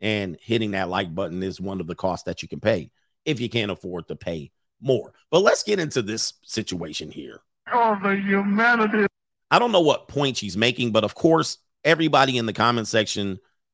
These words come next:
Speaker 1: seems to be, and most of these people might be reading Rainbow. There's a woman there. Facts. There's a guy there reading Rainbow. Uh,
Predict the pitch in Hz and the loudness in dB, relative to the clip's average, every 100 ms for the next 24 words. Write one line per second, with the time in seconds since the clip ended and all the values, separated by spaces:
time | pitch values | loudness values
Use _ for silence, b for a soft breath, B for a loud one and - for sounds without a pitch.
0 | _ - - 131 107 117 107 104 101 107 | _ -6 0 0 0 0 2 0 0 2
1 | 139 131 120 113 - 117 101 98 107 98 | 2 2 -4 -6 -4 -4 -2 0 0 0
2 | 101 92 104 98 95 101 104 98 98 95 | -4 -2 -2 -2 -2 0 0 2 2 2
3 | 98 104 104 101 101 98 98 95 95 95 | 0 0 0 0 -2 -2 0 0 2 0
4 | 92 - _ _ _ 101 101 92 - 104 | -4 -8 _ _ _ 0 0 0 -4 -2
5 | 107 95 95 104 95 92 95 95 92 101 | -2 -2 0 2 2 0 -2 -2 -2 -4
6 | 92 92 101 92 92 92 123 123 123 120 | -4 -2 -2 0 0 0 0 2 4 4
7 | 117 | 2